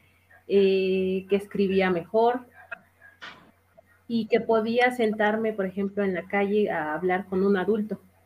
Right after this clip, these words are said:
Para mí fue como un, "Guau, ya me hacen caso, ya, ya me toman en cuenta". Entonces, me, me percaté de que mis compañeros o mis pares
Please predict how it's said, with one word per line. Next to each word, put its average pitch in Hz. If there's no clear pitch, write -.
Para 180
mí 196
fue 214
como 196
un, 190
"Guau, 185
ya 185
me 214
hacen 220
caso, 214
ya, 202
ya 208
me 208
toman 226
en 190
cuenta". 254
Entonces, 240
me, 202
me 214
percaté 214
de 254
que 233
mis 190
compañeros 196
o 202
mis 180
pares 208